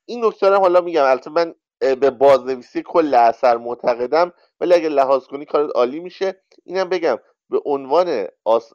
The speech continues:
کسی که هنوز تازه اولین داستاناشو داره مینویسه، داستان تو خیلی خوب بودا. این نقدا رو من بیرحمانه می‌کنم،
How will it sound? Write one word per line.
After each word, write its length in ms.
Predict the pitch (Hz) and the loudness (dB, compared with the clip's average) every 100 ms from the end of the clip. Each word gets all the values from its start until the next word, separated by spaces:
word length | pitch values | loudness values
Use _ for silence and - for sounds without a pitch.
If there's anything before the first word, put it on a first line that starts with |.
| - 117 | -16 -8
کسی 300 | 151 135 143 | -8 -8 -10
که 180 | 156 143 | -4 -4
هنوز 320 | 120 131 131 | -4 -10 -10
تازه 220 | 123 113 | -6 -2
اولین 520 | 156 120 104 113 113 | 0 0 -2 -6 -4
داستاناشو 640 | 107 110 - 113 113 117 117 | -2 -2 -4 -10 -8 -10 -6
داره 180 | 107 101 | -6 -6
مینویسه، 720 | 104 104 104 _ 147 160 175 _ _ - | -16 -18 -18 _ 0 2 0 _ _ -2
داستان 300 | 131 226 233 | 0 0 -4
تو 100 | 208 | -4
خیلی 260 | 202 202 | -6 -6
خوب 260 | - 123 - | -8 -14 -14
بودا. 420 | 113 113 113 104 _ _ | -6 0 2 0 _ _
این 220 | - 151 | -14 -2
نقدا 340 | 147 131 131 151 | 0 0 0 0
رو 100 | 160 | 2
من 160 | 156 | 0
بیرحمانه 600 | 139 127 123 127 123 127 | -2 2 2 2 -6 -6
می‌کنم، 600 | 156 175 - 170 170 170 | -8 -10 -6 0 2 0